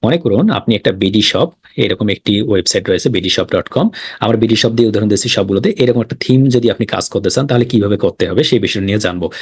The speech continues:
পাশাপাশি আমাদের যে ক্রিয়েটিভ আইডি প্লাস ডট কম যে ওয়েবসাইটটা আছে সেটা আমরা একটু দেখে নিই। দেখুন আমরা ক্রিয়েটিভ আইডি প্লাস ডট কম যখন ওয়েবসাইটে আসতেছি আমরা কিন্তু এখন এই ওয়েবসাইটের ভিতরে কোনো কিছু কাজ করি নাই। তো দেখুন এটা ডিফল্ট হিসেবে কিছু ছবি,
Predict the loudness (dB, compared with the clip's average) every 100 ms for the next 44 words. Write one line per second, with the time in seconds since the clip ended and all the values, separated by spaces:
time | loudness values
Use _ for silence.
0 | -12 -12 -2 0 2 2 2 2 2 0
1 | 2 0 2 2 4 4 2 0 0 0
2 | -2 0 0 2 2 0 -2 -2 0 2
3 | 2 0 -2 -4 -2 -4 -4 -8 -10 -20
4 | 0 2 4 4 2 2 2 2 2 2
5 | 0 0 0 0 0 0 2 0 0 -2
6 | -2 -4 -4 -4 0 -2 -2 -14 -6 -2
7 | 0 2 0 2 2 4 4 2 2 0
8 | 2 0 2 2 2 0 0 -2 -2 -2
9 | -2 -4 -8 -20 _ -2 2 4 4 2
10 | 0 0 2 2 2 2 2 4 2 2
11 | 2 2 4